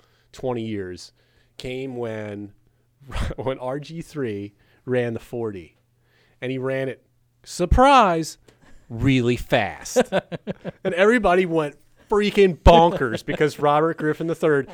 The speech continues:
Speaker 1: who, by the way, was a track star at Baylor,
Speaker 2: <laughs>
Speaker 1: ran the forty-yard dash really fast. Like, that is the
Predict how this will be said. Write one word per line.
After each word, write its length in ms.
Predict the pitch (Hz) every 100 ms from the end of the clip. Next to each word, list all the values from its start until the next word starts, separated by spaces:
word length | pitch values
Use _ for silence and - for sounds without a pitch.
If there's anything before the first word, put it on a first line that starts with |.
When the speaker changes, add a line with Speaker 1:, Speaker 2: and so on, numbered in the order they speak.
| - -
Speaker 1:
who, 140 | 320
by 240 | 190 185
the 140 | 156 127
way, 520 | 110 107 95 95 101 _ -
was 200 | 131 143
a 60 | 135
track 500 | - 147 139 175 -
star 400 | - 117 92 95
at 200 | 113 104
Baylor, 540 | 110 131 135 107 101 - 143
Speaker 2:
<laughs> 180 | - 135
Speaker 1:
ran 320 | 170 180 180
the 80 | 175
forty-yard 600 | 170 165 156 147 135 127
dash 280 | 117 113 - _ 113
really 360 | 135 139 131
fast. 520 | 113 123 104 82 - 143
Like, 220 | 135 - -
that 260 | 170 196
is 180 | 180 135
the 160 | 131